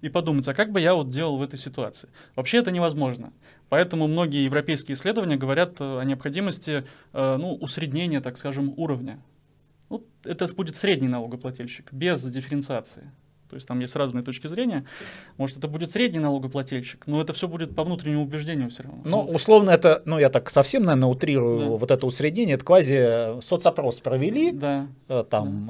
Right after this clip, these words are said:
Speaker 1: Да.
Speaker 2: э, какую-то выборку, и все сказали: "Я вот считаю так, это так, вот".
Speaker 1: Да,
Speaker 2: Это
Speaker 1: это такой... э,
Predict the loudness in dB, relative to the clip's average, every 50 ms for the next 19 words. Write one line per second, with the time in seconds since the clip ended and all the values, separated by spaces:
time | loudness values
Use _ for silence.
0 | -8 -6 -8 0 0 0 2 2 -2 -2 0 0 0 0 0 0 -2 -2 -2 -6
1 | -4 -4 -2 -2 -2 2 4 4 4 6 4 2 2 0 -2 0 2 2 2 0
2 | -2 -8 -4 0 0 0 0 -2 -6 -6 -4 -4 -6 -4 -4 -8 -6 -6 -8 -8
3 | -6 -4 -6 -6 -6 -6 -20 -20 _ _ -20 -20 -20 -20 -20 -20 -20 -20 -20 -14
4 | -12 -2 2 4 4 4 4 0 -2 -6 -8 -8 -8 -6 -4 -4 -4 0 2 0
5 | 2 0 -2 -2 -2 -2 -2 -2 -4 -4